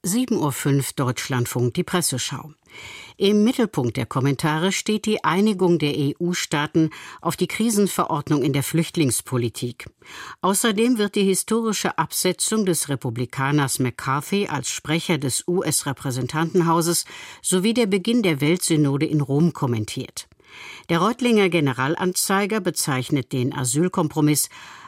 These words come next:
als einen Schritt zu mehr Ehrlichkeit in der E-U-Asylpolitik. Die Eindämmung der irregulären Zuwanderung in die E U durch Entwicklungshilfe in den Herkunftsländern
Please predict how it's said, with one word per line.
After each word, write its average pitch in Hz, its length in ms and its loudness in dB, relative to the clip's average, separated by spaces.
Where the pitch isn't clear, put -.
als - 180 -2
einen 196 280 2
Schritt - 260 -4
zu 220 160 0
mehr 196 260 2
Ehrlichkeit 156 760 0
in 127 180 -2
der 127 220 -2
E-U-Asylpolitik. 139 1400 -2
Die 196 100 0
Eindämmung 254 540 4
der 196 220 2
irregulären 170 680 2
Zuwanderung 190 800 2
in 180 200 4
die 170 300 6
E 170 100 2
U 175 180 2
durch 151 300 0
Entwicklungshilfe 151 960 0
in 143 160 -2
den 123 160 -4
Herkunftsländern 156 960 2